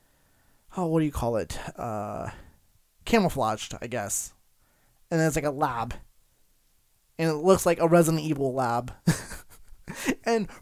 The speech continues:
for some reason, uh, the T-Rex from the, uh, from Isla Nublar is on the island. Uh, don't ask me about that. Uh, it is being, uh,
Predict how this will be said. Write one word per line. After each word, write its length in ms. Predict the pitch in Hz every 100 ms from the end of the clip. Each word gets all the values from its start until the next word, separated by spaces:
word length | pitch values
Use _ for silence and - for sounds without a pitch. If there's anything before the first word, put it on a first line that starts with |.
| -
for 180 | 220 208
some 420 | - 254 269 247
reason, 540 | 254 254 240 240 226 - - -
uh, 360 | 170 156 143 139
the 120 | 170
T-Rex 440 | - 214 202 196
from 140 | 190 180
the, 160 | -
uh, 580 | 185 160 147 139 113 156
from 180 | 160 139
Isla 280 | 196 175 170
Nublar 520 | 185 202 202 196 196
is 240 | - 180
on 260 | - 185 190
the 60 | 175
island. 540 | 196 208 196 214 202 - -
Uh, 280 | 127 135 127 131 -
don't 240 | 151 151
ask 220 | 147 143
me 100 | 147
about 380 | 135 135 117 120
that. 460 | 160 160 185 - - - - - -
Uh, 340 | 160 151 147 - 147 156
it 140 | - 170
is 100 | 151
being, 480 | 180 170 160 156 - - _ _
uh, 80 | -